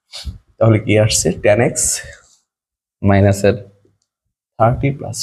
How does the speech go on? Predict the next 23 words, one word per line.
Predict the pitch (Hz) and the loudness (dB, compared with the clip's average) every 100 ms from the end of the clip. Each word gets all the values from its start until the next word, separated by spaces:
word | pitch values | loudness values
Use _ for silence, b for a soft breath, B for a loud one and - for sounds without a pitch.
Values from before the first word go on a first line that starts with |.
| - | -10
four | - - - | -10 -8 -8
y। | 127 _ _ _ _ _ _ _ _ _ - | -10 _ _ _ _ _ _ _ _ _ -6
এক্স | 104 - | -6 -2
এর | 117 | 0
সাপেক্ষে | 120 117 | 2 2
অন্তঃকরণ | 117 120 123 | 2 0 0
করলে | 123 | -2
সেটা | 113 101 | -4 -6
ট্যান | - 98 98 | -2 0 0
আসে, | 92 - 104 - | -2 -6 -14 -4
greater | 104 98 104 | -2 0 0
than | 98 98 | 0 0
জিরো। | 90 104 226 - - _ _ _ _ _ _ _ _ _ _ _ _ _ _ _ _ _ _ _ _ _ _ _ _ _ - | 2 0 -2 -6 -20 _ _ _ _ _ _ _ _ _ _ _ _ _ _ _ _ _ _ _ _ _ _ _ _ _ -2
এবং | 92 90 95 196 - _ _ _ _ _ _ _ _ _ _ _ _ _ _ _ _ _ _ - | 2 4 2 0 -8 _ _ _ _ _ _ _ _ _ _ _ _ _ _ _ _ _ _ -6
এফ | 95 - - | -6 -2 2
ওয়াই | 104 117 131 | 4 4 4
ওয়াই, | 101 55 55 - - | 0 -2 -10 -18 -12
এটা | - 95 104 | -4 0 0
মানও | 107 107 | 0 2
বের | 113 | 0
করবা। | - 117 143 254 - _ _ - - _ _ _ _ _ _ _ _ - | 0 0 2 0 -8 _ _ -16 -16 _ _ _ _ _ _ _ _ -6
আহ, | - 87 | -2 0
এফ, | - 98 | 2 0